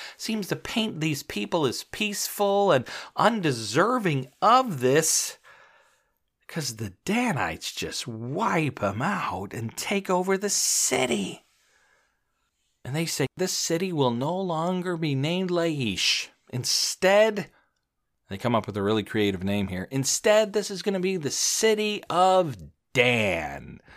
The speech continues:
Woo, great name. And the city of Dan became synonymous with the northernmost point of Israel.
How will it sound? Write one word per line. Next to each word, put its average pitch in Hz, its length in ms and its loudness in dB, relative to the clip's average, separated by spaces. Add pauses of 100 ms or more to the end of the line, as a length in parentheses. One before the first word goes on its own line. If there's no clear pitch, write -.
(560)
Woo, 302 360 8
great 156 320 4
name. 120 400 -2
And 151 180 4
the 160 60 0
city 254 520 2
of 165 240 -2
Dan 190 440 6
became 180 960 0 (180)
synonymous 180 880 2
with 139 160 -4
the 131 80 -2
northernmost 175 1300 0
point 175 380 0
of 127 140 -4
Israel. 127 520 0